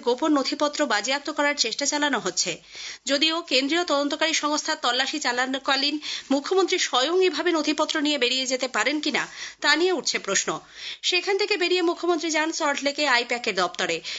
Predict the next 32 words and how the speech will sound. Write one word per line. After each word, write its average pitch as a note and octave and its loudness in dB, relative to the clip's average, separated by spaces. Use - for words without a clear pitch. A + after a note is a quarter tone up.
সেখানেও F4 2
সকাল D#4 0
থেকে D4 -2
তল্লাশি C#4+ 0
চালাচ্ছেন C#4 0
ইডি D4 2
আধিকারিকরা। C#4 -2
ভবনটি F#4+ 0
ঘিরে E4 0
রেখেছেন F4 0
বিধাননগর E4 0
পুলিশের D#4 0
আধিকারিকরা। C#4 0
পৌঁছন D4 0
দমকল C4+ 2
মন্ত্রী E4+ 0
সুজিত D4+ 0
বসুও। G3 0
একইভাবে E4 0
মুখ্যমন্ত্রীর D#4 0
নির্দেশে C#4+ 0
সংস্থার C#4 -2
দপ্তর A#3+ 0
থেকে D4 -2
বহু A3 -2
ফাইল A#3+ 2
গাড়িতে D4+ 2
তুলে D4+ -2
নিয়ে F4 4
যেতে B3 -2
দেখা F#3 -2
যায়। F3 0